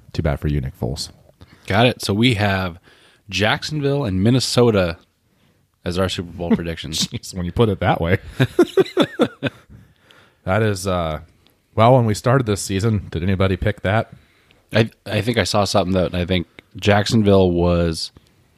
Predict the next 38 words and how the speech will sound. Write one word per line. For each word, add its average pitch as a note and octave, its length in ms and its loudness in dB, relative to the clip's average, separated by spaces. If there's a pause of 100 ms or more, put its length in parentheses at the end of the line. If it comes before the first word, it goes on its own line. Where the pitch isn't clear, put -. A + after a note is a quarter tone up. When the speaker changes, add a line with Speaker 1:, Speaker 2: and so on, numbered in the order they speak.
(1300)
Speaker 2:
uh, E2 540 -6
th-, - 160 -16 (340)
either G2+ 200 2
ten B2+ 300 2
thousand B2 380 2
to B2 40 4
one B2 440 4
or F2 240 -2
thousand F#2+ 480 0
to F2+ 80 -2
one F2 420 -2
odds F2+ 380 -4
to - 100 -6
make F#2 200 0
Super F#2 180 -4
Bowl F2 100 -4
fifty-two. F2 460 -8 (120)
Speaker 1:
Well, D3 380 2
should - 140 2
have B2 80 2
put A2+ 100 2
some E2 240 -2
money. F#2 340 0
Speaker 2:
It - 140 -6
should F3 160 4
have, B2 80 -4
but, B2+ 300 4
you B2 140 -2
know, C3 100 -12 (240)
ten D3+ 340 0
dollars. F2+ 420 0
Speaker 1:
Ten. C3 300 4 (800)
<laughs> A#3 180 0 (880)
We G#2 100 -4
screwed B2 280 0
up. - 240 0 (300)
Speaker 2:
I F2+ 80 -2
know. E2+ 180 -4